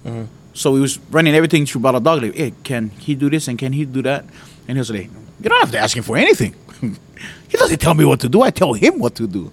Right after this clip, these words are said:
Speaker 2: <laughs> And, and that was the beginning of meeting him. So every time he comes on, I, I tell you, our church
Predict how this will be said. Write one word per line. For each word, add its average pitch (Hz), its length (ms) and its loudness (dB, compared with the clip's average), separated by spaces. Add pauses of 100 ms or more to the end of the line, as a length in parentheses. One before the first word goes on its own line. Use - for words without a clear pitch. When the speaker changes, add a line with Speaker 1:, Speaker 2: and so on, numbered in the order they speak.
(420)
Speaker 2:
<laughs> - 520 -6
And, 107 260 -4 (180)
and 117 140 -4
that 127 60 2
was 131 120 2
the 131 80 -2
beginning 127 360 -2
of 113 100 -4
meeting 117 280 -2
him. 127 220 -4
So 101 360 -8
every 135 160 -2
time 160 180 0
he 151 60 0
comes 147 260 -2
on, 127 160 -2
I, 117 60 -4 (120)
I 120 80 -8
tell 135 220 -2
you, 113 180 -2
our 120 140 -4
church - 460 -2